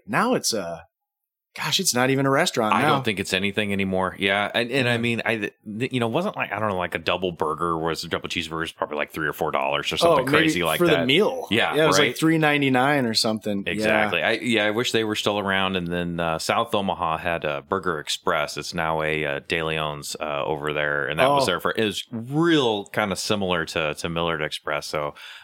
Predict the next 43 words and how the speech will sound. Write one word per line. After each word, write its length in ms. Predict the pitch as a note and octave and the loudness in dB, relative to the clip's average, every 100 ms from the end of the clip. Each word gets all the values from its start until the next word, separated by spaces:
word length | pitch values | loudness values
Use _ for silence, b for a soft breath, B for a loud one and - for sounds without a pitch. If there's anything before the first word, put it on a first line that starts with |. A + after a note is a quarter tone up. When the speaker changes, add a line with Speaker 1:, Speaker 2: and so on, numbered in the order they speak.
| B | B
Speaker 2:
um, 340 | D2+ C#2+ C#2 - | -12 -12 -6 0
Speaker 1:
I 40 | |
Speaker 2:
yeah, 40 | D#3+ | 2
it's 60 | |
Speaker 1:
wonder 160 | E3+ E3+ | 4 2
Speaker 2:
kinda 60 | D#3 | 2
Speaker 1:
if 40 | |
they 60 | D3+ | 2
Speaker 2:
fun. 80 | D3 | 2
Speaker 1:
were 80 | C3 | 2
family 500 | C3+ C3 C#3 A#2 G#2+ | 2 2 2 2 0
and 140 | G#2+ | 0
they 80 | A2 | 0
had 240 | A#2 A2+ | 0 0
similar 440 | - - A#2+ A#2 G#2+ | 0 0 2 2 2
recipes, 480 | A2+ A#2+ - A2 | 2 0 -2 -4
'cause 140 | - C3+ | -2 0
Burger 260 | C#3+ A3+ E3+ | 2 2 2
Speaker 2:
Maybe 120 | C#3 | 2
Speaker 1:
Detour 280 | D#3 D#3+ A#2 | 2 2 2
Speaker 2:
so. 40 | |
Speaker 1:
was 160 | A2 G#2+ | 0 -4
a 60 | |
lot 320 | G2 G2+ G2 F2+ | -2 0 0 -2
like 240 | F#2 F#2+ | -8 -8
it 160 | G2+ - | -10 -8
too. 380 | G2 F#2+ F#2 - - | -6 -6 -8 -10 -2
Speaker 2:
Yeah, 280 | F2 D2+ - _ - | 0 0 -4 _ 0
yeah. 160 | - | 2
Speaker 1:
And, 160 | B2 A#2 | 2 0
and 160 | B2 C3+ | 2 2
then 80 | C3+ | 4
there 100 | C3 | 2
was 140 | A2+ | 2
a 40 | A2+ | -2
place, 540 | - B2 A#2+ - - | 0 2 2 2 2
uh, 260 | A#2 A2+ A2 | 2 2 2
which 220 | B2+ B2 | 0 0
I 100 | A#2 | 0
think 240 | D3 C#3+ | 0 0
is 140 | B2+ A#2 | 0 2
now 280 | A#2 A2+ | 2 2
Lena's 880 | A2 A2+ C3+ C3 A#2 A2+ G#2+ - - | 2 2 2 4 2 2 0 0 -2